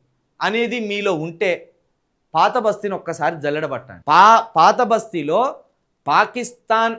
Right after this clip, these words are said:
ఆనవాళ్ళు ఏమైనా ఉన్నాయా? పాకిస్తాన్ నుండి వచ్చిన అబ్బాయిలు ఇక్కడ అమ్మాయిలను పెళ్లి చేసుకొని పిల్లల్ని కానీ మళ్ళీ తిరిగి వాళ్ళ దేశానికి వెళ్ళిపోతున్నారా?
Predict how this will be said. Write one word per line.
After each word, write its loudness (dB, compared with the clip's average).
ఆనవాళ్ళు -2
ఏమైనా -4
ఉన్నాయా? -4
పాకిస్తాన్ -2
నుండి -8
వచ్చిన -8
అబ్బాయిలు -2
ఇక్కడ -2
అమ్మాయిలను -4
పెళ్లి -6
చేసుకొని -4
పిల్లల్ని 2
కానీ -2
మళ్ళీ 0
తిరిగి -8
వాళ్ళ 0
దేశానికి -6
వెళ్ళిపోతున్నారా? -6